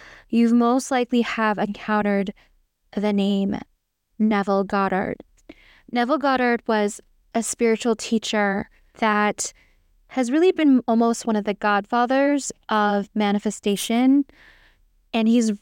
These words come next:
written a series of books, and one of them is all about living in the wish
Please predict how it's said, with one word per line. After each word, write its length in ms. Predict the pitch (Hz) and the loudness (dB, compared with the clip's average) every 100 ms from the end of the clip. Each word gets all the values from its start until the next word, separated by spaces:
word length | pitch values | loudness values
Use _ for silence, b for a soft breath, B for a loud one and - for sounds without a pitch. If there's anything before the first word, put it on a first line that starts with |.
| - | -2
written 300 | 269 269 254 | -2 2 0
a 80 | 233 | 0
series 480 | - 220 220 202 | 0 2 2 2
of 160 | 202 190 | -2 -4
books, 540 | 208 202 - - - - _ _ _ _ | -2 -2 -4 -14 -14 -20 _ _ _ _
and 220 | 233 233 | -2 0
one 160 | 214 226 | 0 0
of 140 | 240 | 0
them 220 | 220 214 208 | 0 0 0
is 120 | 202 | -2
all 240 | - 202 196 | -2 0 0
about 520 | 190 196 190 190 - - _ | 0 0 0 -2 -4 -10 _
living 540 | 220 220 240 233 214 | 0 2 2 2 0
in 180 | 220 220 | 0 0
the 80 | 208 | 0
wish 460 | 196 208 202 - | 0 -2 -2 -6